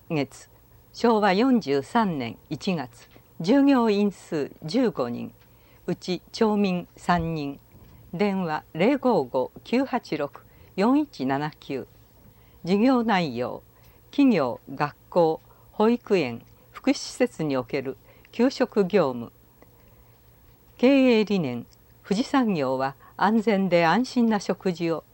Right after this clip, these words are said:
笑顔と心を添えて提供します。徹底的な衛生管理を第一に考えた上で、効率的な調理技術に力を入れ、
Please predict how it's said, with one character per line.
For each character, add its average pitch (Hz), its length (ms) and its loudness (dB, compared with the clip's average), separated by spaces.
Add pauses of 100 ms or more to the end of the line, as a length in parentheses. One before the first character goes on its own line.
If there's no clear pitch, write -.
笑 294 160 2
顔 165 240 0
と 135 140 -4
心 208 480 0
を 123 40 -2
添 156 260 -4
え 170 40 -4
て 147 300 -8
提 156 160 0
供 139 240 -4
し - 160 -12
ま 120 140 -12
す。 - 180 -20 (840)
徹 180 240 0
底 214 160 4
的 202 240 -2
な 180 200 0
衛 196 180 0
生 247 200 0
管 214 300 -2
理 151 100 0
を 139 120 2
第 226 220 0
一 175 200 -6
に 135 140 -6
考 180 320 -2
え 160 140 0
た 131 180 -6
上 135 180 -4
で、 123 160 -10 (300)
効 202 240 2
率 190 260 -8
的 165 260 -6
な 160 200 -8 (260)
調 214 240 0
理 196 140 0
技 196 140 0
術 160 300 -8
に 135 200 -6
力 240 400 -2
を 123 100 -2
入 123 80 -6
れ、 127 220 -6